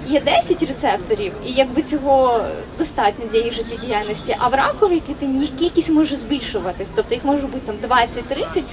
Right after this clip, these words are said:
для того, щоб, е, з більшою ймовірністю, е, вловити дані ростові фактори. Тобто наступний момент, що в нас відбувається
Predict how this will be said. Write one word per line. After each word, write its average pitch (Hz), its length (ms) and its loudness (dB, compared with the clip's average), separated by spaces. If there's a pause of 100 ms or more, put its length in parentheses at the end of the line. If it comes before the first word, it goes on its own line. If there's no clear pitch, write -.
(220)
для 269 80 2
того, 370 260 4
щоб, 320 200 2 (380)
е, 247 100 0
з - 80 -10
більшою 359 420 6
ймовірністю, 311 720 4
е, 285 80 0 (520)
вловити 320 400 2
дані 302 360 4
ростові 269 420 0
фактори. - 480 -4 (100)
Тобто 247 300 -2 (240)
наступний 403 440 0
момент, 330 320 0
що - 140 -2
в 285 40 0
нас 415 200 0
відбувається 294 520 0